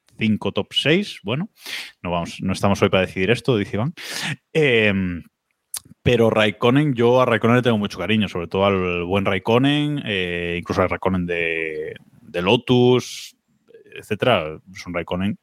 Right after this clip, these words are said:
como dice Robert, con mucho carisma de payasada, pero con mucho carisma. Eh, y a mí ahí me cuesta mucho. Eh, claro, lo que dice Héctor de si es mejor Raik-, eh, Häkkinen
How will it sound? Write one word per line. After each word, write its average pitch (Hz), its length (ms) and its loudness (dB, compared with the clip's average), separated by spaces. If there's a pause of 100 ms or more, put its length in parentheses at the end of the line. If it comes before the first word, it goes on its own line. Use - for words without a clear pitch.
como - 180 -20
dice - 160 -8
Robert, - 220 2 (360)
con 90 160 -12
mucho 101 180 -4
carisma 98 340 2
de 95 80 2
payasada, 110 520 0
pero 87 180 0
con 80 640 -6
mucho 85 500 -2
carisma. 139 400 4 (840)
Eh, 101 720 2
y 107 160 4
a 98 80 4
mí 113 180 4
ahí 123 180 2
me 117 380 2
cuesta 117 480 0
mucho. 107 560 0
Eh, 90 440 -6
claro, 127 180 4
lo 90 100 0
que 104 80 2
dice 143 340 4
Héctor 113 440 0
de 95 200 -8
si 104 140 -4
es 101 80 -2
mejor 110 240 0
Raik-, 113 220 0 (340)
eh, 92 320 -4
Häkkinen 101 580 0